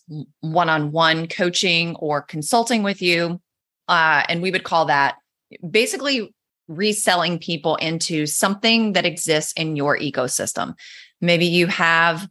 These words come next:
an arm of your business that's an agency. Maybe you have something that's done with you or done for you. But be thinking about that in terms of client retention.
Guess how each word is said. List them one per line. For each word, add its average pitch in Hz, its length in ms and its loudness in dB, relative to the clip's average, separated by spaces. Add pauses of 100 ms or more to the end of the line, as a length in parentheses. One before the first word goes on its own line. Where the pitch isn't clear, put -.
(340)
an 180 120 0
arm 165 240 2
of 170 100 0
your 170 120 0
business 156 340 -2
that's 156 200 -2
an 180 120 -2
agency. 185 840 -2
Maybe 147 220 0
you 165 140 4
have 170 240 0
something 170 320 -2
that's 165 180 -2
done 165 260 2
with 165 220 2
you 175 160 0
or 151 160 0
done 147 220 -2
for 262 260 0
you. 127 320 -2 (400)
But 170 320 0
be 180 220 2
thinking 269 360 0
about 208 420 2
that 139 340 2 (180)
in 165 80 -10
terms 170 260 -4
of - 120 -20
client 160 280 2
retention. 147 800 0